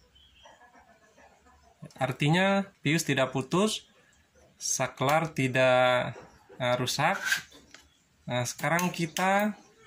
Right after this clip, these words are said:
eh, colok L C D-nya, lalu kita ukur tegangan empat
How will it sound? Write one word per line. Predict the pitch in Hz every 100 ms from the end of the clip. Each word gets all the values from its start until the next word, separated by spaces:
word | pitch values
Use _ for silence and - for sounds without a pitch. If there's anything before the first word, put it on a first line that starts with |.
| - - - - _ - - - _ -
eh, | 139 139 139 135
colok | - 143 175 -
L | 143
C | -
D-nya, | 139 139 156
lalu | 151 143 147
kita | 143 -
ukur | 131 - 165 175 190 190 - _ - _ - - - _ - - - _ _ _
tegangan | 143 135 127 131 143 165 165
empat | 139 165